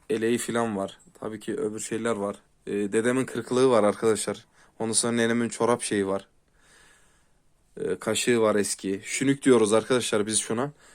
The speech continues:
Yani biz bununla, e, eskiden yünleri filan döverlerdi nene-, nenelerimiz, annelerimiz. Yani biz o eski şeylerimize de çok değer veriyoruz. Orada eski bir şey hızarımız var. E, o nenemin orağı var.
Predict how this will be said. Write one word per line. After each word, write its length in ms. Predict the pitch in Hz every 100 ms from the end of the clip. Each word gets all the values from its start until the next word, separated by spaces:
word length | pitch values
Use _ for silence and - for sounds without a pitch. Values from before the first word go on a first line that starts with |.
| -
Yani 120 | 107
biz 180 | 117 120
bununla, 440 | 131 127 131 127 -
e, 40 |
eskiden 460 | - 90 117 - 127
yünleri 500 | 127 117 117 117 123
filan 300 | 135 123 131
döverlerdi 520 | 113 104 101 101 104
nene-, 280 | 104 104 104 -
nenelerimiz, 760 | 110 107 104 101 101 101 101 98
annelerimiz. 680 | 107 107 104 101 143 160 - - - - _ -
Yani 180 | 98 107
biz 280 | 107 - - _ _ _ _ _ _ _ _ _ _ _ _ _
o 140 | - 101
eski 240 | 104 -
şeylerimize 520 | - 123 123 123 127
de 80 | 143
çok 240 | 139 123
değer 240 | 120 127 123
veriyoruz. 400 | 104 101 107 -
Orada 280 | 120 123 131
eski 300 | - - 127
bir 240 | 123 - -
şey 240 | - 127
hızarımız 600 | 117 110 104 98 101 98
var. 200 | 101 107 _ - 98
E, 40 |
o 180 | 95 98 -
nenemin 380 | 117 117 117 120
orağı 360 | 113 117 120
var. 240 | 101 95